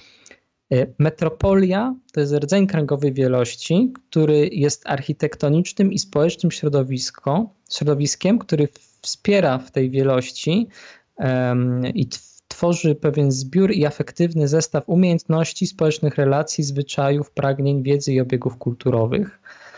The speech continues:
Więc metropolia nie tylko wpisuje się w przeszłość wielości, ale także reaktywuje ją. To, em, Hart i Negri tutaj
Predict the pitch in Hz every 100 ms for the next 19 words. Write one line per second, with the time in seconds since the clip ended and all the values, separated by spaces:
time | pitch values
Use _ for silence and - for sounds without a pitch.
0 | - _ 151 151 226 156 180 185 196 196
1 | 190 190 214 208 190 - - 208 196 185
2 | 170 - - 190 - 156 143 143 147 139
3 | 135 - - 190 190 190 180 185 175 170
4 | - - 143 147 127 117 113 117 - 131
5 | 123 123 123 127 127 - _ _ _ -
6 | - _ _ _ _ _ _ 233 156 151
7 | 147 147 156 151 - 143 135